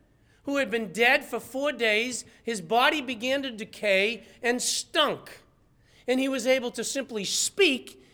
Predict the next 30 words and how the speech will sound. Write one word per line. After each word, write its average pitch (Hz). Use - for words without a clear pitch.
and 226
give 240
him 233
life 233
and 226
take 240
him 247
out 220
of 214
the 220
grave. 254
Only 339
God 208
can 247
do 285
that. -
He 349
was 330
able 302
to 262
take 285
a 247
storm 214
and 262
in 285
the 254
midst 311
of 262
the 214
storm, 247